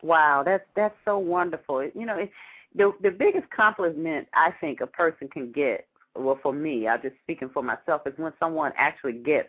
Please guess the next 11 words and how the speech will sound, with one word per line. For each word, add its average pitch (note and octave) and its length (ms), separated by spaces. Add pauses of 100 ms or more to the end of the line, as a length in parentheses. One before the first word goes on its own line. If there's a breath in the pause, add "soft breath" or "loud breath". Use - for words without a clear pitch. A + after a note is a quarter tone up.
what B2+ 260
you're B2+ 360
trying A#2+ 320
to A#2 120
communicate. A2 760 (420 loud breath)
Because G3 220
we F#3 140
know F3+ 280
communication F3 840
is, B2+ 120 (140)
is C#3 140